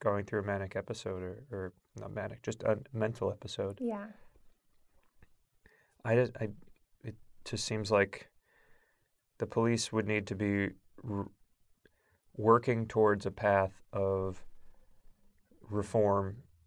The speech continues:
Speaker 1: for decades before we could send that type of unit into this type of situation and expect there to be a, a positive outcome most of the time.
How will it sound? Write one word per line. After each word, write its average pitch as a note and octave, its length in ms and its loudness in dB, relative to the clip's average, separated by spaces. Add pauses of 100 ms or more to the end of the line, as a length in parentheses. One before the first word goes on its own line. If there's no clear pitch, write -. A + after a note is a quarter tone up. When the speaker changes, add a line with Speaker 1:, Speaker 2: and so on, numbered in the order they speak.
(260)
Speaker 1:
for F#2+ 460 0 (520)
decades - 560 2
before F#2 640 -2 (300)
we G2+ 200 -2
could G2 200 -6
send F#2+ 520 -4
that G2 300 2
type G2+ 280 0
of G2 220 -6 (100)
unit A2 420 -6 (280)
into G#2+ 400 -2
this F#2+ 240 -4
type - 240 -2
of F#2 80 -10
situation F#2+ 720 -6 (440)
and G#2+ 160 -2
expect - 640 -2 (800)
there G2 180 6
to F#2+ 80 4
be F#2 480 -4 (840)
a, - 560 -10
a G#2+ 40 -4 (420)
positive F#2+ 440 0
outcome F#2 380 -2
most F2+ 240 -6
of - 60 -10
the G#2 60 -6
time. G2+ 280 -10